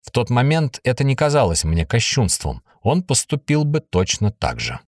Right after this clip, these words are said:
С громким чавканьем тело опустилось в лужу, поднимая ворох брызг. Всё происходило, как в замедленной киносъёмке.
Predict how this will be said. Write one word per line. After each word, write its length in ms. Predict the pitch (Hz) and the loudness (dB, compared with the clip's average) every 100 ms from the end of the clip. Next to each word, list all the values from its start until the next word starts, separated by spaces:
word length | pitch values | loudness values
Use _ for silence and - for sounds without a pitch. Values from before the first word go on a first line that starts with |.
| _ _ _ _ _ _ _ _ _ | _ _ _ _ _ _ _ _ _
С 180 | - 80 | -6 -2
громким 600 | 82 117 180 180 - 165 | 2 2 4 2 2 0
чавканьем 680 | - 180 165 - 151 147 139 | 2 2 2 0 0 2 2
тело 320 | - 147 147 | 2 4 4
опустилось 760 | 113 113 123 - 135 120 107 | 2 0 -2 0 2 2 2
в 120 | 85 104 | 0 2
лужу, 460 | 165 208 175 175 - | 2 2 2 0 0
поднимая 600 | - 110 120 107 120 127 | 0 2 4 4 4 2
ворох 480 | 90 95 104 101 - | 2 4 4 2 -2
брызг. 640 | 73 90 80 - - - _ _ _ | -2 0 0 -2 -8 -18 _ _ _
Всё 220 | - 170 | -2 0
происходило, 680 | 165 151 120 135 143 180 151 | 2 0 0 0 2 2 2
как 180 | 143 | 0
в 80 | 113 | 0
замедленной 600 | 95 139 151 117 131 135 | 2 2 4 4 4 2
киносъёмке. 840 | 120 147 127 - 147 95 82 78 | 2 2 2 2 2 0 0 -4